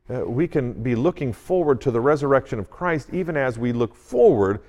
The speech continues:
to the healing salve of the Holy Spirit in our lives that most commonly comes through the warm embrace of fellow followers of Jesus Christ. That's just one example of a way we can use this season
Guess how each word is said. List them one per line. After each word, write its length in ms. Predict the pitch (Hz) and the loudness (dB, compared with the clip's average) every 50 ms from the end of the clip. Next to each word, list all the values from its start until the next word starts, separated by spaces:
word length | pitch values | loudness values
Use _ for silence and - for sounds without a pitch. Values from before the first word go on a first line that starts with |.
| _ _ _ | _ _ _
to 100 | - 131 | -8 -4
the 100 | 110 110 | -4 -4
healing 560 | 104 - - - 180 185 175 170 165 151 147 | -4 -6 -10 -6 -4 -2 -2 -2 -2 -4 -6
salve 540 | 120 - - - 143 147 147 135 120 117 104 | -8 -10 -12 -10 -4 -2 0 2 2 2 2
of 120 | 107 92 | 0 0
the 80 | 95 110 | 0 -2
Holy 280 | 95 127 143 131 127 110 | 0 0 0 0 -2 -4
Spirit 520 | - - - - 156 151 117 98 87 - - _ - - _ _ - | -6 -10 -6 -2 2 2 4 2 2 -2 -8 _ -20 -20 _ _ 4
in 160 | 190 208 208 | 4 6 6
our 260 | 190 156 139 120 107 | 6 6 8 6 6
lives 340 | 104 104 98 101 101 107 101 | 6 6 6 4 4 2 2
that 160 | 139 - - | 0 0 0
most 260 | 139 139 131 - - | 0 -2 -2 -2 -4
commonly 420 | - - 170 190 185 180 156 135 120 | -4 -2 0 0 0 0 -2 -2 -4
comes 380 | - - 113 110 110 110 107 | -4 -4 -4 -2 -2 -2 -4
through 200 | - - 131 127 | -2 -2 -2 2
the 80 | 110 113 | 4 2
warm 320 | 107 113 135 160 170 165 | 4 4 4 2 2 2
embrace 500 | 165 156 123 101 113 104 98 95 - - - _ _ _ _ _ | 0 -2 0 0 2 2 2 0 -4 -10 -20 _ _ _ _ _
of 140 | - 107 - | -4 -4 -2
fellow 300 | - 139 127 120 113 107 | 2 2 4 4 4 2
followers 720 | - - 131 117 113 113 104 98 90 87 82 80 - - _ _ _ _ _ _ _ _ _ _ | 2 2 2 2 4 4 2 2 2 0 -2 -2 -6 -14 _ _ _ _ _ _ _ _ _ _
of 160 | - 107 92 | -4 -4 -2
Jesus 420 | 85 104 113 110 95 92 95 - | -2 -2 -2 -2 0 -2 -4 -6
Christ. 360 | - - - 113 104 87 85 - | -6 -4 -2 -2 -2 0 0 0
That's 100 | 151 135 | 2 2
just 160 | 147 110 107 | 2 2 4
one 180 | 117 135 160 | 6 8 8
example 540 | 185 165 120 104 127 107 95 90 - 92 90 | 8 6 4 4 2 2 2 0 0 -2 -2
of 160 | 87 82 - | -2 -2 -4
a 80 | - 104 | -4 0
way 160 | 95 113 120 | 2 2 2
we 140 | 117 110 110 | 2 0 -2
can 200 | - 104 101 104 | -4 -4 -4 0
use 400 | 107 127 165 196 226 226 170 135 | 2 4 6 6 6 4 4 2
this 180 | 117 110 92 - | 0 0 0 0
season 480 | - - 107 95 85 73 78 64 - | -4 -6 -6 -6 -6 -8 -10 -14 -16